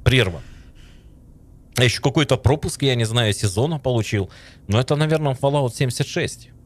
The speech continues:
Потому что там я тоже развивался, там у меня убежище, это мультиплеер.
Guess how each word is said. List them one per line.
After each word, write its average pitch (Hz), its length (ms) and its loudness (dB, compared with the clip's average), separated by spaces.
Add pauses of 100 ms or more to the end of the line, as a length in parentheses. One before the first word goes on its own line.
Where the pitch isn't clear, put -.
Потому 120 280 2
что 123 120 -2
там 135 180 0
я 127 80 2
тоже 123 280 2
развивался, 104 580 0
там 104 140 2
у 104 80 2
меня 110 120 2
убежище, 113 580 0
это 101 200 2
мультиплеер. 117 680 0